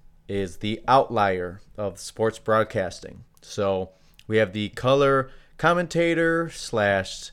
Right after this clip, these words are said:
the color analyst. We have the main slash play-by-play commentator. We have the sideline reporter. And then we have the sideline presenter slash host. So which of these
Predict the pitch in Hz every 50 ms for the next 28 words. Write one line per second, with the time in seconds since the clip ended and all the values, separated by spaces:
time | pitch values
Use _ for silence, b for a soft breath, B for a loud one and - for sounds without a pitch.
0 | b b b b - - 101 98 95 95 95 92 90 - - - 117 110 107 98
1 | 95 - - 131 135 147 143 147 147 143 143 - - - - - - b b b
2 | b b b b b b b b - 110 110 104 110 110 107 104 101 98 - -
3 | - 101 95 95 98 110 120 135 143 147 147 156 156 156 160 165 160 b b b
4 | b b b b - - - 113 107 107 104 101 - - - - 135 131 127 131
5 | 127 127 127 - 139 135 131 131 131 127 - - 143 143 143 143 - - 151 147
6 | 139 147 143 147 160 151 - - - - _ - _ _ _ _ _ _ - -
7 | - - - - 117 110 104 104 104 101 92 82 - 87 82 80 80 - - -
8 | 143 156 170 165 165 165 165 165 160 156 165 160 - - 170 170 165 165 165 160
9 | 160 170 b b b b b b b b b b - - 113 113 113 113 110 113
10 | 107 107 113 110 104 98 98 - - - 120 123 135 139 135 135 135 135 135 131
11 | - - 127 107 104 117 117 110 104 - 127 117 117 113 - - - - 117 110
12 | 104 104 101 104 101 - - - - - - - 120 113 104 - - - - -
13 | - - - b b b b b b b - - 98 92 92 110 107 - 117 104
14 | 95 101 98 101 98 95 92 92